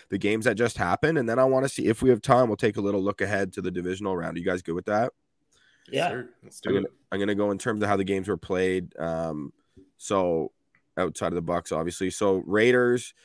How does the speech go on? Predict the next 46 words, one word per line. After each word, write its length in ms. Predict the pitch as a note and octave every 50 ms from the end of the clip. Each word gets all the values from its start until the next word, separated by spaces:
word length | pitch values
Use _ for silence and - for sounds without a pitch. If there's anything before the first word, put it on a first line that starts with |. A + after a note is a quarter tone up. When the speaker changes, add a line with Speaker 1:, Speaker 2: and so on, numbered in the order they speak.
| _ _ -
Speaker 1:
nineteen, 580 | F2+ A2 A2+ A2 - - - B2+ A2+ A2+ A2 -
Bengals 360 | G#2 A2 A#2 A2 A2 - -
twenty-six. 640 | - - A#2 A2 G2+ - - - A2+ A2 G#2+ - -
I 60 | D2+ -
feel 160 | - D3 E3+
like 140 | - - -
that 180 | A#2 A#2 -
game 180 | B2 B2 A#2+ A2
kinda 260 | - A#2+ G#2+ G#2+ G#2
just, 200 | G2+ G2+ - -
like, 160 | F#2+ F2+ E2 -
went 260 | - F2+ F#2+ - -
how 140 | G2+ F#2 F2+
you 160 | F#2 F2 D#2+
thought 300 | E2+ - E2 F2 F2+ E2
it 100 | - -
would, 280 | D#2+ E2+ E2 D#2 D2
at 100 | D2+ - -
least, 280 | E2+ E2 D#2+ - -
like, 220 | D#2 D2 D#2 D2+ - _
from 240 | - - - D#2+ D#2
my 260 | E2+ E2 E2+ E2+ E2 - _ _ -
vantage 400 | E2+ D#2+ D#2+ E2+ E2+ D#2 - -
point. 260 | - E2+ D2+ D#2+ -
Like, 140 | D#2 - -
there 100 | F#2+ F#2+
was 240 | G2 G2 - - - - - - - _ _ -
no 120 | A2 A2+
real 180 | A#2+ B2 B2 A#2
surprises 640 | - B2 - - - F#2 F#2+ G2+ G#2+ A2 G#2 F2
there. 280 | F2 F2 E2+ E2 E2 F2
That 200 | F2 E2+ - -
it 120 | - E2 -
kinda 220 | - A2 G#2 F#2
ended 240 | F2+ G2+ G2+ G2 G2+
up 120 | G2 F#2+ -
playing 220 | G#2+ G#2 G2 F#2+
out 100 | F#2+ F#2+ G2
how 60 | F#2
you 120 | F#2 F#2
might, 180 | F#2+ F#2 E2+ - _ _ _ -
how 80 | - G2
you 100 | F2+ E2+
thought 200 | - F#2 F#2 F2+
it 60 | D2+
might. 260 | C#2+ E2+ E2 E2 D2